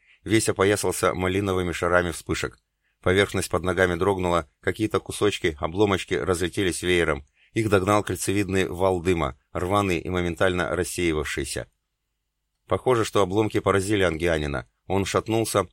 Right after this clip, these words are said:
ударяясь об станину аннигилятора, его повело и оторвало от металлической обшивки. Имперец плавно взлетел, привязанный фалом, задергал ногами и руками, но агония длилась недолго.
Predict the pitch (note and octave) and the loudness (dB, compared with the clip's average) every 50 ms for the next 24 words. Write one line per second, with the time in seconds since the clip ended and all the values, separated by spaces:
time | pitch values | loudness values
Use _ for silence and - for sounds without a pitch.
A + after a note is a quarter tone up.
0 | _ _ - E2+ F2+ F#2 F#2+ F#2+ F#2+ F#2+ F2+ - - - - - - - F#2+ F#2 | _ _ -4 0 2 4 4 6 4 4 2 0 -4 -8 -8 -6 -4 -2 -2 0
1 | F#2 F#2 F#2 D#2 - F2+ F2+ E2+ E2 F2 F2 F2 E2+ - E2+ D#2+ E2 D#2 - _ | 0 -2 -2 -2 -2 -4 -4 -2 0 2 2 2 2 2 0 0 0 0 -2 _
2 | _ _ _ _ G2 F#2+ G#2+ G#2 - G2 F#2+ G2 G2+ G#2 A2 A2 G2+ - _ _ | _ _ _ _ 0 2 2 2 4 4 4 4 4 4 4 2 2 -2 _ _
3 | _ _ - F#2+ F#2+ - - F#2+ F#2+ G2+ G#2 G#2 G2+ F#2 D2 - - F#2 E2+ F2+ | _ _ 0 2 2 2 2 2 2 2 4 4 4 2 0 0 -2 -2 0 0
4 | F2+ F2 F2+ F2 F#2 E2 - - E2+ D#2+ - - E2 D2 - - C#2 B1+ - _ | 0 0 -2 -4 -6 -6 -2 -2 -2 -2 -2 -2 -4 -4 -4 -8 -10 -10 -12 _
5 | _ _ _ _ _ - - E2+ - G2 F#2 F2+ E2 - - F#2 F#2 F2 F2 F2 | _ _ _ _ _ -10 -6 0 0 2 2 0 -2 -2 0 0 0 2 0 -2
6 | D#2 D2+ E2 F2 E2 - A2 G#2+ G2 - G2+ F#2+ G2 G2 F#2 F2+ F#2 F#2+ F2+ - | -2 -2 -2 -4 0 0 0 0 0 0 0 2 2 2 2 0 -2 -4 -4 -2
7 | - F#2+ F#2 F2+ F2 E2+ - _ _ _ - E2 F2+ F2+ F#2 F#2 F2 D#2 E2 D#2+ | 0 2 2 2 0 -2 -6 _ _ _ -4 -2 0 2 2 0 2 2 0 0
8 | E2+ E2+ D#2+ F2 E2+ E2 D#2 D#2 D2+ D#2 D2 F#2+ G2 G2 G2 F#2+ - - _ _ | 0 0 0 0 0 0 0 -2 -2 -2 0 2 2 2 2 -2 -6 -8 _ _
9 | _ _ _ G2+ G#2+ A2+ A2+ A2 G#2+ A#2+ B2 A#2 A2+ A2 G#2+ F2 F#2 F#2 F#2 F#2 | _ _ _ 0 2 2 2 2 2 2 2 2 2 0 0 0 2 2 2 2
10 | F2 - F#2+ F2+ E2+ F2 E2 D#2 D2 C2 A#1+ | 0 -2 -4 0 0 0 0 2 0 -4 -6